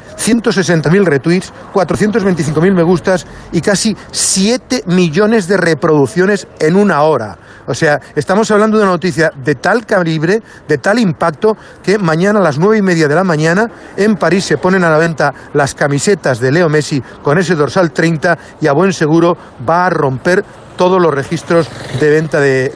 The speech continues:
de camisetas. Porque mañana a las once de la mañana está prevista en el Parque de los Príncipes la rueda de prensa. No sabemos si antes o después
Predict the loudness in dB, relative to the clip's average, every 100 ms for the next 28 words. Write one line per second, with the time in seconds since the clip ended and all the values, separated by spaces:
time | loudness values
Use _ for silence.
0 | -4 -2 -2 -2 0 -2 -2 -6 -6 -18
1 | -18 -2 0 2 2 0 -2 -6 -8 -2
2 | -2 -4 -2 -2 -2 -4 -2 0 0 0
3 | 0 -2 -4 -14 -10 -4 -2 0 -2 0
4 | -2 -2 -2 -4 -2 -2 -2 -2 -4 -2
5 | -4 -2 0 0 -2 -6 -10 -2 0 2
6 | 2 2 0 0 -4 -2 -6 -4 -4 0
7 | 2 2 0 -4 -20 -8 -6 -2 0 0
8 | -2 -6 -10 -10 -2 0 0 -6 -6 0
9 | 0 -2